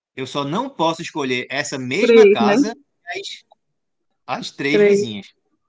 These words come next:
Speaker 2: Aham.
Speaker 1: Então, são sessenta opções, tá certo?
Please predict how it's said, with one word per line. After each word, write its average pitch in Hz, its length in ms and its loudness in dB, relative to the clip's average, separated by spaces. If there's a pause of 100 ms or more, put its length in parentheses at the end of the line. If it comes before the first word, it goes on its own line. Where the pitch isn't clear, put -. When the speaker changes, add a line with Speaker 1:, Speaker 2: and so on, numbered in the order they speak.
(340)
Speaker 2:
Aham. 196 500 -6 (640)
Speaker 1:
Então, 127 240 -10
são 151 140 -10
sessenta 170 460 -6
opções, 143 320 -12
tá 117 80 -14
certo? 160 260 -12